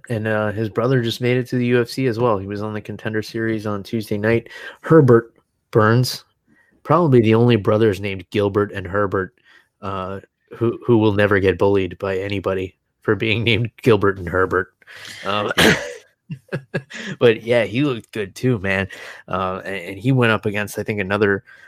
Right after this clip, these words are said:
black belt on a Contender Series and submitted him. And, uh, I think he's a one forty-five pounder,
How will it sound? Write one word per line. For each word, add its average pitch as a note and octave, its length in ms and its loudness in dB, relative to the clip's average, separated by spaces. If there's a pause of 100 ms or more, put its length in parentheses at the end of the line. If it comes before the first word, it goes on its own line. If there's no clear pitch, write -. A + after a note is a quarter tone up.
(160)
black G2 260 0
belt G2+ 220 0
on G2 160 -8
a F#2+ 60 -6
Contender G#2 440 -6
Series F2+ 420 -6
and F#2 120 -12
submitted F#2+ 440 -8
him. F#2+ 360 -2 (180)
And, F#2 400 -6 (420)
uh, G2 220 -4
I G#2 60 -6
think A#2+ 220 -4
he's C3 260 2
a E2+ 220 -2 (460)
one G#2+ 180 2
forty-five G2 640 2
pounder, E2+ 500 -4